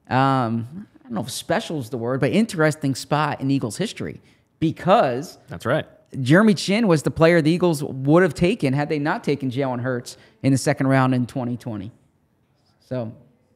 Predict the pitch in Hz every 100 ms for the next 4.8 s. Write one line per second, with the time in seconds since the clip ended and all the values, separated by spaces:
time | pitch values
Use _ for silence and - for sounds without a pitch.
0 | _ _ _ _ _ _ _ 151 143 151
1 | 127 135 139 123 123 117 113 107 131 143
2 | 147 _ _ _ _ _ _ _ _ _
3 | - _ 135 - - 120 98 113 - 147
4 | 180 123 160 123 143 - 160 160